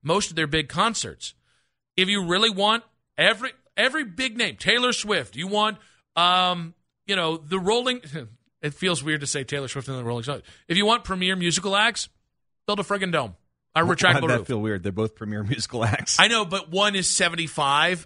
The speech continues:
Speaker 1: and the other is, like, twenty-five.
Speaker 2: Okay.
Speaker 1: So it felt weird to say two acts separated by fifty years in relevance, to say them back to back. Like, I was like, "Taylor Swift, she's, she's current. And yeah, the Rolling Stones."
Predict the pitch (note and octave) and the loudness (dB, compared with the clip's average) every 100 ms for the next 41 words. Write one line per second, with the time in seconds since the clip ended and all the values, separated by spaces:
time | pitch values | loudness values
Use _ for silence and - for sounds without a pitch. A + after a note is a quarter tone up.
0 | - D#3 D#3 D3+ C#3+ C3+ C3 C3 B2+ - | -6 -2 2 2 2 0 -2 -2 -4 -4
1 | - B2+ G2+ - D2 G#1+ - _ - D4+ | -10 -8 -8 -10 -10 -12 -20 _ -6 -4
2 | - A#2+ C#3+ G#3 G3 B3 A#3+ G3+ A3 A3 | 0 0 2 2 2 2 0 0 0 0
3 | G#3 G3 F#3+ F3 E3+ - G#3 G#3+ E3 E3+ | -2 -2 2 2 2 -4 -4 -2 2 2
4 | E3+ - - - - F#3 E3+ D#3+ D3 D3 | 2 -4 -8 -6 -2 0 0 -2 0 -2
5 | - E3+ E3+ D3 C#3+ D#3+ D#3 D3 C#3 D3+ | -2 -4 -4 -2 0 0 0 0 0 0
6 | E3+ G3 - - _ _ _ _ _ _ | -2 -4 -4 -6 _ _ _ _ _ _
7 | _ _ _ _ - F3+ F#3 E3+ D3+ C#3 | _ _ _ _ -4 2 2 2 0 0
8 | B2+ - G#2+ D2 - _ _ _ _ _ | 0 -2 -6 -8 -12 _ _ _ _ _
9 | - F#3+ F#3 G3 G#3 F#3+ F#3 - C4 B3 | 2 2 4 4 4 2 2 2 2 2
10 | B3 G3+ C#3+ - C#4+ A#3 - - _ - | -2 -4 -2 0 2 0 -2 -8 _ -2
11 | - D#4 - - G#3+ A#3 A#3+ - _ _ | 2 4 2 2 4 4 0 -10 _ _
12 | - G#3+ B3+ A3+ F3+ C#3 A2 G2 _ - | -2 2 4 4 4 0 -6 -12 _ -4
13 | F#3+ A#3 B3 A3+ - A#3 A3 D3+ G2 A#1+ | 2 4 4 2 0 4 4 2 -4 -18
14 | - - | -16 -18